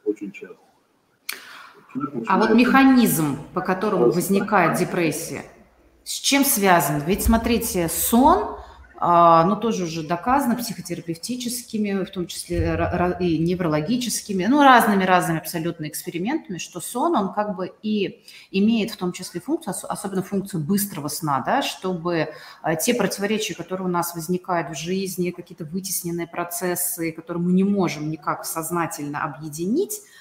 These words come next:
Speaker 2: а, во сне мы это каким-то, м, парадоксальным образом можем это сделать, и тем самым как бы конфликт разрешается.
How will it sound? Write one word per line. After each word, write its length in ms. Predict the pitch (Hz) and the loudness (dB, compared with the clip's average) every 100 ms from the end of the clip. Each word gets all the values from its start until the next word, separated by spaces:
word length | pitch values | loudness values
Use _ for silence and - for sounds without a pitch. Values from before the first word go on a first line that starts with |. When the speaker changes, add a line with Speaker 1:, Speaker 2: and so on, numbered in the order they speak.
| - - | -20 -6
Speaker 2:
а, 160 | 151 156 | -4 0
во 160 | 185 | 0
сне 500 | 185 240 254 311 359 - | 2 4 4 4 4 2
мы 120 | 202 | -2
это 100 | 208 | -2
каким-то, 760 | - - 240 247 - 175 151 - | -8 -8 -8 -8 -2 0 0 -2
м, 100 | 180 | -6
парадоксальным 720 | 165 185 185 - 196 170 170 | -4 -4 -4 -2 -2 0 0
образом 580 | 233 247 226 196 185 147 202 | 0 0 0 0 -2 -2 -2
можем 520 | 180 208 180 143 139 | 2 2 2 0 -6
это 160 | 135 | -10
сделать, 460 | 151 156 247 294 - | -12 -10 -4 -4 -4
и 40 | |
тем 160 | 156 156 | -10 -12
самым 300 | - 247 180 | -6 -2 -2
как 200 | - 208 | -4 -8
бы 80 | 185 | -8
конфликт 500 | - 151 - 185 - | -10 -12 -12 -18 -16
разрешается. 840 | 151 143 147 - 143 110 - - | -12 -10 -8 -8 -8 -10 -12 -14